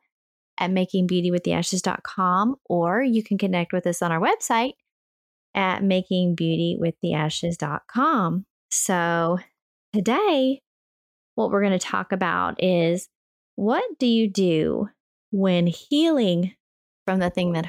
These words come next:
hurt you feels like it hurts more than the thing that actually hurt you? And I know, <laughs> I know that kinda sounds like a big mouthful, kinda jumbled up, but what I'm trying to say is,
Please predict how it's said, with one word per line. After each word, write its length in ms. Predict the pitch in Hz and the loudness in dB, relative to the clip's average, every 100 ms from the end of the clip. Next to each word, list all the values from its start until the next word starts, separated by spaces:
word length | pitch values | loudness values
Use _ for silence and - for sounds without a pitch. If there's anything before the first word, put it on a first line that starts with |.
| - | -6
hurt 380 | 330 427 - - | -2 -2 -2 -4
you 400 | 180 - - 214 - _ _ _ _ _ | -2 -2 -4 -6 -10 _ _ _ _ _
feels 300 | 208 202 196 | 0 2 0
like 180 | 175 180 | -2 -4
it 80 | 170 - | -8 -6
hurts 360 | 180 - - - _ _ 180 | -6 -4 -10 -18 _ _ 0
more 640 | 190 220 185 151 156 - _ _ _ _ _ | 2 2 2 0 -2 -6 _ _ _ _ _
than 140 | 185 | 0
the 140 | 175 170 | 0 0
thing 240 | 175 165 | 0 0
that 120 | 160 | 0
actually 440 | - 151 - 156 147 | -2 -4 -6 -6 -2
hurt 320 | 156 - - | -4 -4 -8
you? 240 | - 220 - _ _ _ _ _ _ - | -8 -8 -12 _ _ _ _ _ _ -8
And 400 | 180 180 170 - | -2 0 0 0
I 120 | 180 | 0
know, 200 | 180 202 - - | 2 2 0 -6
<laughs> 140 | - | -4
I 80 | 185 | 0
know 160 | 196 | 2
that 160 | 196 185 | 2 0
kinda 240 | 208 190 | 0 0
sounds 260 | 190 180 170 | 0 -2 -2
like 100 | 170 | -2
a 60 | 170 | -2
big 240 | 165 170 | 0 2
mouthful, 760 | 170 156 165 - - - 220 - _ _ _ _ | 2 0 -2 -6 -6 -6 -6 -10 _ _ _ _
kinda 200 | 190 165 | -2 0
jumbled 380 | 180 165 160 156 | 2 0 0 -2
up, 160 | 147 - _ _ _ | -4 -8 _ _ _
but 340 | 175 175 - - - - _ 196 | 0 0 0 -6 -14 -16 _ -4
what 260 | 202 254 - | 0 0 0
I'm 200 | 208 190 | -2 -2
trying 320 | - 185 175 | 0 2 2
to 100 | 170 | 0
say 800 | - - 214 208 175 160 165 - | -4 -2 0 0 0 0 -2 -2
is, 460 | 190 165 156 180 | -2 0 0 -4